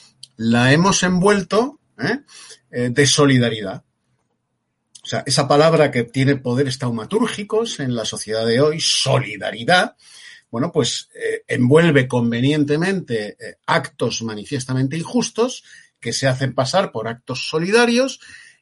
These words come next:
y este es el resultado. Es absolutamente injusto que decenas de miles de inmigrantes ilegales entren atropellando las fronteras por tierra y por mar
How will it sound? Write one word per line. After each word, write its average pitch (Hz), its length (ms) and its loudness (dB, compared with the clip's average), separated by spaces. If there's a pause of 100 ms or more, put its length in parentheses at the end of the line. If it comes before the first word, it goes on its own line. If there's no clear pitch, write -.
(160)
y 269 400 -2 (440)
este 208 320 2
es 131 100 -6
el 113 140 -10
resultado. 98 680 -16 (720)
Es 165 360 4
absolutamente 127 760 -2
injusto 135 800 -2 (540)
que 120 360 -2
decenas 156 760 -2
de 131 220 0
miles 175 560 -2 (340)
de 127 140 -2
inmigrantes 127 920 0
ilegales 151 800 2 (500)
entren 139 540 0
atropellando 143 960 0
las 143 200 -2
fronteras 139 680 -4
por 113 260 -12
tierra 127 360 -4
y 127 60 -4
por 127 220 -4
mar 220 240 -2